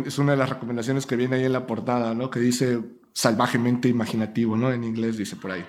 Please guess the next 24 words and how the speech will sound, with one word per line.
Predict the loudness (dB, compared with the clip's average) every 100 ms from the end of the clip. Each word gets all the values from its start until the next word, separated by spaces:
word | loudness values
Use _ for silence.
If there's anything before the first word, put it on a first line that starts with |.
| -14 -18 -16 -16 0
Entonces, | 2 2 0 2
eso, | 2 2 -2
pero | 2 2 2 -2 -16 -18 -4
básicamente | -2 0 0 0 0
lo | 2
que | 2
yo |
le | 2
recomiendo | 0 0 0
a | 0
la | 2
gente | 2 2 2 2
es, | 0
si | -4 -6
son, | 2 2 2 -2 -8 -6
si | 0
están | 2
en | 2
finanzas, | 2 2 2 0 -2 -2
dejen | -2 0
de | 0
leer | 0
de | 0
finanzas. | 0 0 0 -4 -10